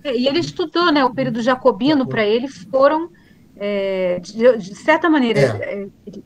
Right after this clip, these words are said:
Speaker 1: tem alguma admiração por esses líderes, né, Robespierre, Marat e tudo, mas ele, ao mesmo tempo, ele tem uma,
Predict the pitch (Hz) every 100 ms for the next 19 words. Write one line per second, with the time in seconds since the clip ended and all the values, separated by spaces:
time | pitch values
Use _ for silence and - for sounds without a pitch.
0 | _ 240 240 226 240 240 233 233 208 -
1 | 330 381 294 247 240 202 240 294 220 196
2 | 202 269 233 180 - 202 180 185 - 170
3 | 175 226 226 208 180 175 170 165 165 -
4 | - _ _ _ - 196 202 160 180 226
5 | 240 226 196 - 294 285 262 262 277 311
6 | 269 294 302 - 254 262 302 277 311 _
7 | 240 247 262 254 247 233 208 190 175